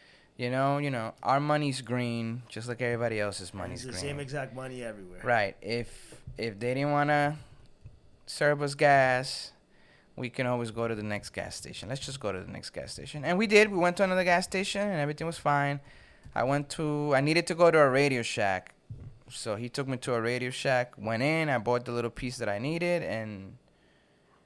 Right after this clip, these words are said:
Speaker 1: and that was it
Speaker 2: Everything
Speaker 1: for
Speaker 2: was in
Speaker 1: that.
Speaker 2: good, everything was good to go.
Speaker 1: Everything was good to go.
Speaker 2: Was there,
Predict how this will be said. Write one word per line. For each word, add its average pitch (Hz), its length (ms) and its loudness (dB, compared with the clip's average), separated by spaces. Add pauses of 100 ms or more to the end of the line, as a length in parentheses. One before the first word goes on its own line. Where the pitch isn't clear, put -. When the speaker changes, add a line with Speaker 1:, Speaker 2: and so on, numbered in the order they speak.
(560)
Speaker 1:
and 107 200 -4
that 127 140 4
was 135 160 -2
it 156 40 -2
Speaker 2:
Everything 127 120 -6
Speaker 1:
for 127 60 -4
Speaker 2:
was 120 60 0
in 156 60 2
Speaker 1:
that. 143 100 0
Speaker 2:
good, 135 160 -10
everything 135 280 -10
was 113 100 -14
good 131 140 -10
to 127 60 -10
go. 117 200 -12 (1000)
Speaker 1:
Everything 131 520 -6
was 135 240 0
good 139 240 -10
to 143 80 -12
go. 117 440 -2 (720)
Speaker 2:
Was 135 180 -8
there, 131 440 -8